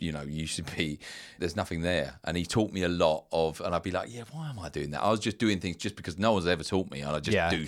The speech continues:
Speaker 1: stuff. So I learned quite a lot off of him. And then he came up to the studio, he was making techno stuff and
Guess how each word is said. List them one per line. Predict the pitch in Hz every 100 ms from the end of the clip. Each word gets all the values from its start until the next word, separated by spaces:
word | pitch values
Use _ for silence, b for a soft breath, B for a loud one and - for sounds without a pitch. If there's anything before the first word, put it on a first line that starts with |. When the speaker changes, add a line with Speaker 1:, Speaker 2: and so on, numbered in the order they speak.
| 87
Speaker 1:
stuff. | 87 - - B B B B B
So | - 104
I |
learned | 120 117 87
quite | 104
a | 85 87
lot | - -
off | 87
of | 80
him. | 98 85 73 - B B B B
And | - 101
then | 104 101 - _ -
he | - 143 143 98 -
came | - 104
up | 95
to | -
the | 82
studio, | - 92 82 80
he | 98
was | 92 82
making | 85 80
techno | - 101 85 78
stuff | - 76 71
and | 69 73 71